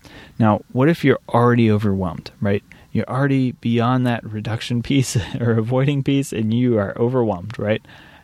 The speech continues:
How do we reduce it, okay? So when it comes to reducing overwhelm, first I have a warning. Avoid garden centers without planning, okay? So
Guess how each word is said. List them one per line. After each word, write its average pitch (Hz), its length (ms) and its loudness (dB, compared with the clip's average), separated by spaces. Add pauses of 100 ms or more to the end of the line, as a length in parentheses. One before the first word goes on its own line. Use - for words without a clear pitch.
(460)
How - 180 2
do 143 100 4
we 135 140 4
reduce 104 520 0
it, - 100 -10 (180)
okay? 107 340 2 (1500)
So - 160 0
when 151 120 6
it 147 100 -2
comes 190 360 0
to 151 140 2
reducing 117 540 0
overwhelm, 101 680 0
first 147 400 -2
I 135 120 0
have 113 380 2
a 110 160 -4
warning. 104 480 -2 (600)
Avoid 135 600 2
garden 131 340 2
centers 117 480 2
without 113 460 2
planning, 104 480 -2 (120)
okay? 120 380 0 (140)
So 123 340 -2